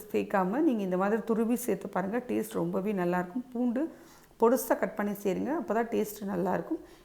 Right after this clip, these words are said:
நல்லா வதக்கி விட்டுட்டு அதுக்கப்புறம் நம்ம எடுத்து வச்சிருக்கோம் இல்லையா, மிக்ஸ் பண்ணி வச்சிருக்கோம் இல்லையா, சொரா மீன் கலவை, அதை இதுல சேர்த்துக்கோங்க. சேர்த்துட்டு ஃபைனலா வந்து நம்ம மிளகுத்தூள் சேர்த்துக்கலாம்.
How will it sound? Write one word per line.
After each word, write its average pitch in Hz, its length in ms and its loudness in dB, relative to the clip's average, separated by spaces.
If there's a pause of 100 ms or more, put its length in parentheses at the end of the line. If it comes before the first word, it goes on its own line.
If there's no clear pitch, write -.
(100)
நல்லா 240 500 4
வதக்கி 220 320 0
விட்டுட்டு 214 300 0
அதுக்கப்புறம் 214 400 0
நம்ம 196 220 0
எடுத்து 185 340 2
வச்சிருக்கோம் 202 340 -2
இல்லையா, 214 240 0 (380)
மிக்ஸ் 208 260 -6
பண்ணி 240 180 0
வச்சிருக்கோம் 202 360 -6
இல்லையா, 220 240 -2
சொரா 208 280 6
மீன் 185 200 0
கலவை, 180 360 2
அதை 175 220 2
இதுல 170 260 0
சேர்த்துக்கோங்க. 202 580 -2 (460)
சேர்த்துட்டு 254 400 0 (120)
ஃபைனலா 240 360 4
வந்து 220 200 0
நம்ம 208 180 2 (200)
மிளகுத்தூள் 208 520 2
சேர்த்துக்கலாம். 185 420 -4